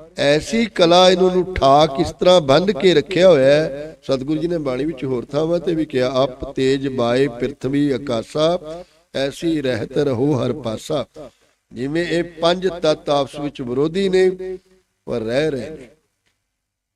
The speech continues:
ਇੱਕ ਸਾਰ ਰਹਿ ਰਹੇ ਨੇ ਉਹਦੇ ਹੁਕਮ ਵਿੱਚ। "ਐਸੀ ਕਲਾ ਤੈਂ ਵਰਤਾਈ ਹੋਈ ਹੈ ਹੁਕਮ ਦੇ ਅੰਦਰ, ਹੁਕਮੀ ਠਾਕ ਰਹਾਇਆ।" ਹਰ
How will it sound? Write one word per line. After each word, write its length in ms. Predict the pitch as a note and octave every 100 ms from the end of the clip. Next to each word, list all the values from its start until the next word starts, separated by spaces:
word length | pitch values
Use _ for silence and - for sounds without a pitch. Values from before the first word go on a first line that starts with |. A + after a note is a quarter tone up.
| _ _
ਇੱਕ 300 | D#3 F3+ -
ਸਾਰ 420 | - - C#3 D#3+
ਰਹਿ 200 | D#3+ F3+
ਰਹੇ 140 | F#3+ F3+
ਨੇ 60 |
ਉਹਦੇ 220 | F3 D#3 D#3+
ਹੁਕਮ 280 | C3+ D3
ਵਿੱਚ। 200 | C3+ C3+ C#3+
"ਐਸੀ 460 | D3+ G3 - C4 B3
ਕਲਾ 360 | - D#3+ E3+ F3+
ਤੈਂ 300 | D#3+ D#3+ D#3
ਵਰਤਾਈ 480 | D3+ D#3 C3+ B2 F#3
ਹੋਈ 280 | F3 D#3+
ਹੈ 200 | F3 F#3 F#3 F3+ F#3+ F3+ _ _ _ C3
ਹੁਕਮ 440 | F3 F3+ B3 A#3+
ਦੇ 180 | A3+ A3 F#3
ਅੰਦਰ, 360 | D3+ D3+ D3 A2
ਹੁਕਮੀ 500 | C3 F3+ G3 G3+ G#3
ਠਾਕ 500 | F#3+ - C#3 C#3+ C#3+
ਰਹਾਇਆ।" 880 | D3+ D#3 C3+ B2 G#2+ C3+ A#2+ B2+ C3+ _ _ _ _ -
ਹਰ 260 | A#2 D3